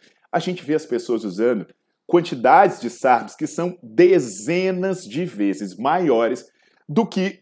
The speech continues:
elas foram testadas. Testadas em estudos falhos, digam-se de passagem. Qual é a consequência natural disso? Os efeitos colaterais estão aparecendo.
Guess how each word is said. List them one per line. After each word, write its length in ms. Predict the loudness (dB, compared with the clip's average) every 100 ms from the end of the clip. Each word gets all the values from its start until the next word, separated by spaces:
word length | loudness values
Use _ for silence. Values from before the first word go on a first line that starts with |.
| 2
elas 300 | 4 4 0
foram 300 | 0 2 0
testadas. 800 | 4 4 4 6 8 6 -2 -6 _
Testadas 720 | 6 6 6 6 6 6 0 -4
em 60 |
estudos 460 | -8 -6 -6 -6 -14
falhos, 560 | 2 6 6 6 0
digam-se 360 | -2 -4 -4 -8
de 80 | -2
passagem. 520 | 2 2 0 -6 -10 _ _ _ _
Qual 200 | 4 6
é 60 | 6
a 80 | 4
consequência 1040 | 0 -2 -2 2 0 2 -2 0 0 0
natural 400 | 0 2 4 4
disso? 420 | 2 -6 -6 -16 _
Os 120 | 2 4
efeitos 320 | 6 4 4
colaterais 460 | 2 4 6 4
estão 140 | 4 2
aparecendo. 640 | 4 4 4 0 0 -2